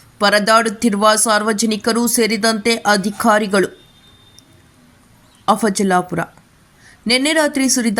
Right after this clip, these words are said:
ಮಳೆಗೆ ಪಟ್ಟಣದ ತಾಲೂಕು ಪಂಚಾಯಿತಿ ಕಾರ್ಯಾಲಯ ಮಳೆ ನೀರಿನಿಂದ ಸಂಪೂರ್ಣವಾಗಿ ಕೆರೆಯಂತಾಗಿದೆ. ಕಚೇರಿಗೆ ಬರುವ ಸಾರ್ವಜನಿಕರಷ್ಟೇ ಅಲ್ಲದೆ ಅಧಿಕಾರಿಗಳು ಕಚೇರಿಯ ಒಳಗೆ ಹೋಗದಂತ ಪರಿಸ್ಥಿತಿ ನಿರ್ಮಾಣವಾಗಿದೆ.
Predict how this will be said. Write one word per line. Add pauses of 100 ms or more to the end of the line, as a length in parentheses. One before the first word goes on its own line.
ಮಳೆಗೆ
ಪಟ್ಟಣದ
ತಾಲೂಕು
ಪಂಚಾಯಿತಿ
ಕಾರ್ಯಾಲಯ (120)
ಮಳೆ
ನೀರಿನಿಂದ (120)
ಸಂಪೂರ್ಣವಾಗಿ
ಕೆರೆಯಂತಾಗಿದೆ. (300)
ಕಚೇರಿಗೆ
ಬರುವ
ಸಾರ್ವಜನಿಕರಷ್ಟೇ
ಅಲ್ಲದೆ
ಅಧಿಕಾರಿಗಳು
ಕಚೇರಿಯ
ಒಳಗೆ
ಹೋಗದಂತ (520)
ಪರಿಸ್ಥಿತಿ
ನಿರ್ಮಾಣವಾಗಿದೆ.